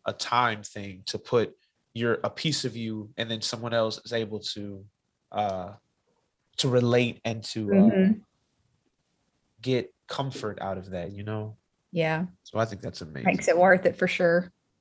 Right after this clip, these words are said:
Speaker 1: Oh, yes, definitely. So do you, as being a graphic designer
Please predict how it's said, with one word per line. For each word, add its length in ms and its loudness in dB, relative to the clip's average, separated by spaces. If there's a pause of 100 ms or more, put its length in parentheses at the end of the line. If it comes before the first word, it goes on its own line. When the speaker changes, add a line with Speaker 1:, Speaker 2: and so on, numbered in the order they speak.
Speaker 1:
Oh, 140 4
yes, 360 -4
definitely. 600 -12 (760)
So 200 6
do 140 0
you, 540 2
as 280 6 (600)
being 320 2
a 40 0
graphic 300 0
designer 540 -6